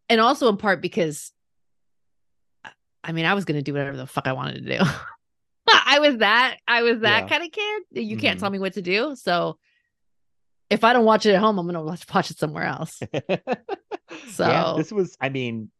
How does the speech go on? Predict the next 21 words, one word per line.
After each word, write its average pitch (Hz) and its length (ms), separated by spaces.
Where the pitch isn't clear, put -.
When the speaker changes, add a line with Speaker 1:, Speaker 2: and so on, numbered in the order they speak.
Speaker 2:
my 110 340
trick 95 460
was 92 240
eventually 101 360
my 87 160
grandma 92 360
moved 87 180
up 85 160
here, 80 340
like, 80 280
uh, 76 340
when 80 120
I 80 60
was, 82 160
like, 76 300
twelve, 90 420
thirteen, 101 760
and 226 120
was, 226 60
Speaker 1:
Uh-huh. 175 140
Speaker 2:
like, 190 240